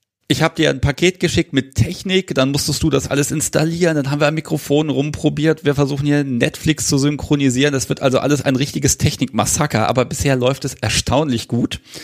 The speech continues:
Ich bin ja so gespannt, ob das wirklich klappt und wir hier anderthalb Stunden Film gucken können.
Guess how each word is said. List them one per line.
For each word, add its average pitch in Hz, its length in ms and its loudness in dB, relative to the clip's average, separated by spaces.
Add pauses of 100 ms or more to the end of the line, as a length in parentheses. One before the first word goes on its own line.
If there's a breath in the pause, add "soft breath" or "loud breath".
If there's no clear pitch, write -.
(520 loud breath)
Ich - 140 -2
bin 104 120 0
ja 98 100 2
so 104 160 2
gespannt, 110 400 -2
ob - 80 -6
das - 200 -2
wirklich 131 260 -2
klappt - 240 0
und 107 140 -2
wir 117 80 2
hier 107 180 2
anderthalb 113 320 0
Stunden - 180 -2
Film 127 200 2
gucken 104 260 -6
können. - 180 -2